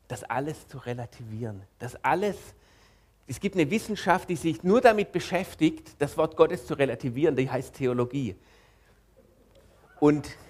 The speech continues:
ähm, ich glaube, dass das uns auch immer wieder passiert, dass, ähm,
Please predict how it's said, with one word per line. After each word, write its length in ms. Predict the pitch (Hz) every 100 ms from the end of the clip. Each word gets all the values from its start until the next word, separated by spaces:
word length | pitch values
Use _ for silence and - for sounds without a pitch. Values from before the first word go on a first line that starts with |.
| - _ _ - - -
ähm, 300 | 123 139 156 - _
ich 180 | - -
glaube, 380 | - 151 190 233
dass 220 | 180 165
das 200 | 185 160
uns 340 | - 202 226 -
auch 240 | - 190 -
immer 500 | 175 190 135 110 98 _ _ _
wieder 440 | 131 156 170 151 - -
passiert, 440 | 135 - 147 107 - - - -
dass, 240 | 143 -
ähm, 380 | - 143 139